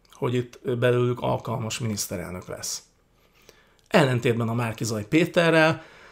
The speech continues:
mert ő rajta meg azt látom, hogy ő nem fog kompromisszumot kötni.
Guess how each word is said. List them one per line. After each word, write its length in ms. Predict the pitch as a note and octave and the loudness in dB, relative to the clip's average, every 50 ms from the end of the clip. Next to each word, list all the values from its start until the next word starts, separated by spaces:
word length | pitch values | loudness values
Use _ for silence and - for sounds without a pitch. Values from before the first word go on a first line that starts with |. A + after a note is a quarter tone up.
| - _ _ | -20 _ _
mert 280 | - C#3+ C3 B2 - - | -4 -2 -2 -4 2 6
ő 120 | D3+ D#3+ | 8 10
rajta 300 | E3 D#3+ D#3 D#3 - E3+ | 10 10 8 8 6 4
meg 140 | E3 E3 D#3+ | 4 6 6
azt 200 | C#3+ B2 - - | 4 4 4 2
látom, 300 | C#3 C#3 C#3 - E3+ D3+ | 2 0 2 2 2 2
hogy 100 | D#3 D#3+ | 4 4
ő 40 | E3 | 6
nem 200 | E3+ E3 D3 B2+ | 6 6 4 4
fog 200 | - C#3+ B2 - | 2 0 -2 0
kompromisszumot 800 | - C3+ C3 B2 - - A#2+ B2 A#2+ - - C3 B2 B2 B2 | 0 -2 -2 0 -2 -2 -2 -2 -2 -2 -2 -2 -4 -4 -4
kötni. 480 | - - B2+ A#2 - A2+ A#2 A2+ G#2 | -2 -2 -2 -2 -2 -2 -4 -4 -6